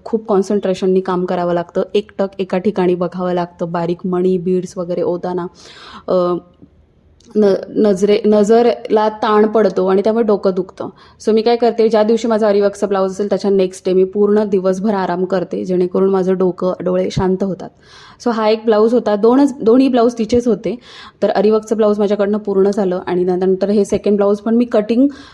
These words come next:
अ, केलं आणि त्यानंतर हे मी स्टिचला बसलेली आहे. हे पण ब्लाऊज आता माझ्याकडनं छान असं पूर्ण झालं.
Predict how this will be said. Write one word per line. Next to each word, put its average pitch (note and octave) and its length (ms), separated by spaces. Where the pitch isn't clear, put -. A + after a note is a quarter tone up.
अ, F#3 220
केलं G#3+ 420
आणि F#3 220
त्यानंतर F#3+ 380
हे G#3+ 140
मी G3+ 140
स्टिचला G#3 540
बसलेली F3+ 360
आहे. F3 300
हे A3+ 60
पण C#4+ 220
ब्लाऊज A3+ 260
आता G3+ 160
माझ्याकडनं F#3+ 400
छान A3 140
असं G3 160
पूर्ण G3+ 260
झालं. A3 260